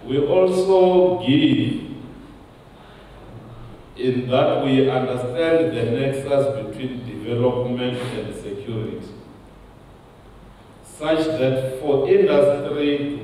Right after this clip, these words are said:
grow and for business to prosper, there should be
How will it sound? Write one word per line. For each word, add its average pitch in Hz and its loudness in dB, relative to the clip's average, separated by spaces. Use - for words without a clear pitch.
grow 120 0
and 117 -8
for 110 -8
business 139 -2
to - -10
prosper, 123 -8
there 113 -6
should 120 0
be 135 2